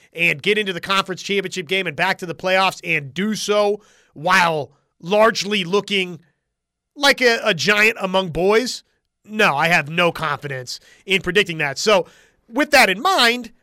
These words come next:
what does that mean, Connor? It means that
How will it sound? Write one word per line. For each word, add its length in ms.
what 200
does 100
that 200
mean, 220
Connor? 400
It 140
means 500
that 380